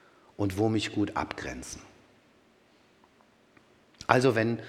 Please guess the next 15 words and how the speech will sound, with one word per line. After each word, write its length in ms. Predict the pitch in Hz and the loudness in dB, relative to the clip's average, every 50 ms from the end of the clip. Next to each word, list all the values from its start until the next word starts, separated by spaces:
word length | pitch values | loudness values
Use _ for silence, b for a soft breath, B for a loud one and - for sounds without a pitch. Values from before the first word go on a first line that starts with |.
| B B B B B B B | B B B B B B B
dein 340 | 113 110 110 110 107 104 - B B B B B B | 4 4 4 4 0 -2 -4 B B B B B B
Kind 260 | - 196 220 214 175 | 6 6 6 6 6
dir 120 | 180 143 123 | 6 6 6
entgegengelaufen 920 | 123 117 - 175 202 208 185 180 160 160 147 143 135 147 147 - 156 139 | 6 4 6 8 8 8 8 8 6 6 8 8 8 8 8 6 2 2
kommt 420 | - 156 151 147 143 147 147 143 | 4 6 6 8 8 6 4 2
und 240 | 135 123 117 - - | 2 0 0 0 2
ruft, 300 | 135 139 135 117 - - | 2 2 2 2 0 2
„Papa, 420 | - 185 202 - - 196 185 165 | 4 4 4 6 4 4 4 4
Papa, 680 | - - - 190 185 - 208 190 185 180 180 185 196 | 4 6 6 6 6 8 8 8 10 10 8 8 6
mach 520 | 180 160 135 120 143 143 139 - - - 135 | 4 2 2 2 4 4 4 4 4 2 6
weit 300 | 127 135 147 151 147 - | 8 8 8 8 6 4
auf.“ 480 | 120 113 110 90 87 - - - - - - - - - - _ _ _ _ _ _ _ _ _ _ _ _ _ _ _ _ _ _ _ _ _ _ _ B B B B B B B B B B B | 4 4 4 4 2 -2 -8 -12 -16 -18 -20 -20 -20 -20 -20 _ _ _ _ _ _ _ _ _ _ _ _ _ _ _ _ _ _ _ _ _ _ _ B B B B B B B B B B B
Wenn 140 | B 113 127 | B 2 4
du 100 | 120 120 | 4 4
hier 420 | 117 113 131 135 135 139 139 123 | 4 4 6 8 8 8 8 6